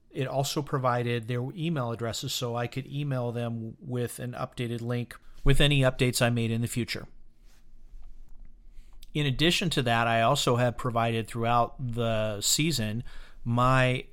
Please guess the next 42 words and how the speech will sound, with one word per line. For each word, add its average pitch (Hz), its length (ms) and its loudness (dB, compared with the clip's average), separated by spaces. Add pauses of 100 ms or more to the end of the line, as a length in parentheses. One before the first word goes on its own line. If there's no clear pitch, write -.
(240)
how 131 340 4
I 131 240 2
am 120 260 2
using 117 380 0
it. - 300 -10 (140)
So - 200 -6
you 113 180 -2
can 120 140 -4
see 117 220 -4
how 104 220 -6
I'm, 120 380 0 (800)
uh, 104 160 -4
planting 117 480 -2
out 95 120 -4
my 135 180 0
garden 143 680 2
and 113 300 -4
then 110 300 -2
what 110 260 -4
I 110 60 -8
use 110 340 -2
it 117 100 -8
for 104 300 -8
from 101 160 -12
a 104 60 -10
harvesting 113 500 -8
standpoint 107 560 -8
as - 100 -6
well. - 260 -8 (340)
The 117 140 -2
key 196 300 0
is 120 200 2
don't 127 420 -2
wait 143 200 -2
for 139 180 -4
perfection. 117 800 -2 (440)
Perfect 139 440 2
is 120 120 0
the 127 140 0
enemy 117 300 0
of 113 100 -4
good. 98 240 -6